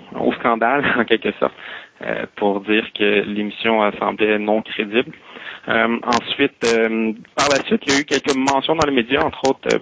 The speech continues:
par rapport à mon blog, euh, que j'ai, j'ai mis sur pied. Mais sinon, il y a eu, euh, justement, pour le, le Nouvel An, souvent, il y a une, une revue de l'année, puis il y a eu deux émissions, entre autres, qui ont, euh, critiqué assez, euh,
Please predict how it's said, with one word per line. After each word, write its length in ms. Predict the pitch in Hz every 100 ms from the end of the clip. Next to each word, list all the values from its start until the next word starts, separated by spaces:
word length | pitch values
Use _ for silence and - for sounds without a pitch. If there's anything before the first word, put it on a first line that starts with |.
| -
par 120 | 117
rapport 280 | 117 131 131
à 60 |
mon 260 | 110 110 110
blog, 400 | 110 117 143 139
euh, 140 | 123 120
que 160 | - 107
j'ai, 380 | 98 104 104 104
j'ai 100 | 110
mis 80 |
sur 180 | 107 -
pied. 200 | - 143 - - - _
Mais 580 | 113 107 110 113 110 107 110 -
sinon, 420 | - 127 131 139 143
il 80 |
y 40 | 127
a 40 |
eu, 380 | 123 135 139 127
euh, 340 | 110 113 113
justement, 320 | 113 - 120 127
pour 100 | 135
le, 140 | 117
le 160 | 113 117
Nouvel 320 | 120 117 113
An, 120 | 123 131 -
souvent, 160 | 117
il 80 | 127
y 40 |
a 40 | 113
une, 340 | 107 104 101 101 _ - - - 120
une 100 | 113
revue 260 | 110 120
de 60 | 123
l'année, 300 | 113 110 143
puis 140 | -
il 20 | 107
y 40 |
a 40 |
eu 160 | 107 107
deux 260 | 107 120 120
émissions, 360 | 110 - 127
entre 180 | 113 -
autres, 160 | 117 -
qui 120 | -
ont, 240 | 92 90
euh, 20 | - - - - _ - -
critiqué 640 | - 123 - - 131 139
assez, 460 | 101 113 - 147
euh, 80 | 131